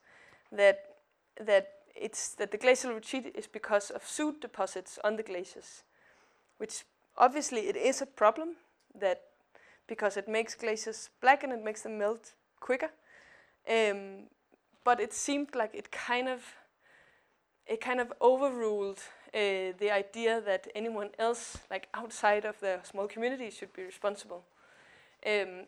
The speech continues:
and the interesting thing was that R V E also mentioned, uh, soot deposits and land use and land use and,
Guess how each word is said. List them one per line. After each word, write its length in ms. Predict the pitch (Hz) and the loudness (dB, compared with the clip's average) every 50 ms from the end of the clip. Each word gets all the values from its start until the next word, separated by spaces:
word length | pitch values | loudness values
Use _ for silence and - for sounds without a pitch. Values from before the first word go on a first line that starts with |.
| - - | -10 -4
and 240 | - 233 233 220 220 | -4 -2 -2 -2 -4
the 140 | 247 - 277 | -4 0 0
interesting 380 | 294 285 294 269 - 247 220 | -2 -2 -2 -6 -4 -4 -6
thing 280 | 220 - 247 247 247 233 | -4 -4 -4 -4 -2 2
was 360 | 214 202 214 220 - - - - - | 2 2 2 2 -4 -14 -18 -12 -8
that 220 | 196 190 - - _ - - - | -8 -8 -8 -10 _ -12 0 4
R 200 | 240 254 277 262 | 6 6 6 4
V 200 | 254 247 226 - | 0 -6 -10 -8
E 280 | - 226 254 277 285 277 - _ _ _ _ _ _ _ _ _ _ _ - | -6 -4 -2 -2 -2 -4 -8 _ _ _ _ _ _ _ _ _ _ _ 0
also 600 | 277 302 320 320 311 - - - 202 185 185 190 | 2 2 2 2 0 -4 -6 -6 -6 -6 -6 -8
mentioned, 560 | 196 202 196 196 202 202 - 226 220 214 - - _ _ - _ _ _ _ _ _ - - | -10 -8 -6 -6 -6 -6 -8 -10 -10 -10 -14 -16 _ _ -20 _ _ _ _ _ _ -4 0
uh, 360 | 214 202 185 185 175 165 165 - _ _ _ _ | 2 2 2 0 -2 -4 -6 -10 _ _ _ _
soot 280 | - - - 320 311 - | -8 -2 -2 -2 -2 -2
deposits 680 | - - - 202 175 - - - - - - - - - _ _ _ _ _ _ _ _ _ _ - - | -6 -8 -6 -8 -8 -8 -10 -16 -14 -14 -14 -14 -14 -18 _ _ _ _ _ _ _ _ _ _ -2 0
and 160 | 233 240 233 | 0 0 2
land 320 | 254 262 262 277 277 - | 2 4 4 4 2 -2
use 440 | 208 196 175 - - - - - - _ _ - - - _ _ _ - - | -6 -12 -12 -12 -14 -14 -16 -16 -18 _ _ -20 -20 -20 _ _ _ -8 -6
and 320 | 226 220 226 220 214 208 - - _ _ _ _ _ _ _ _ _ _ _ _ - 233 | -6 -6 -6 -8 -12 -16 -20 -20 _ _ _ _ _ _ _ _ _ _ _ _ -8 -4
land 240 | 254 254 262 254 - | -2 -2 -2 -4 -6
use 280 | 214 190 185 - - - - | -12 -12 -12 -14 -16 -16 -6
and, 300 | - 214 208 202 190 - | -6 -6 -6 -6 -10 -12